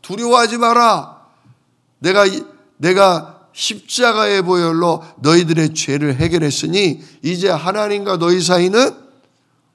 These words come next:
화목했다. 그리고 이제 너희들 뭐 받아라? 성령을 받아라.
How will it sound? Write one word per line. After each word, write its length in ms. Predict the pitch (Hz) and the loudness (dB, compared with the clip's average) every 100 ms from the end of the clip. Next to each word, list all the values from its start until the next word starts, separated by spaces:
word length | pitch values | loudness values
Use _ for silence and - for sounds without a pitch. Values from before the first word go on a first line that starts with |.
| _ | _
화목했다. 840 | 127 135 - 143 - 147 131 135 _ _ _ _ _ _ _ _ | -4 -4 -6 -12 -12 -18 -20 -20 _ _ _ _ _ _ _ _
그리고 760 | 165 185 240 190 - - _ _ _ _ _ | -4 0 4 4 2 -14 _ _ _ _ _
이제 500 | 156 160 220 156 127 - _ - | -4 2 2 2 -4 -18 _ 0
너희들 440 | 156 190 185 175 | 4 4 2 0
뭐 300 | 123 165 202 | 2 2 4
받아라? 640 | 185 175 165 175 214 - - _ _ _ _ _ _ _ _ _ | 4 2 2 2 0 -4 -20 _ _ _ _ _ _ _ _ _
성령을 960 | - - 135 156 156 151 - 131 151 | -12 -2 0 0 -2 -4 -6 -8 -8
받아라. 840 | 143 120 - 135 - - 156 160 | -8 -12 -14 -18 -20 -20 -20 -20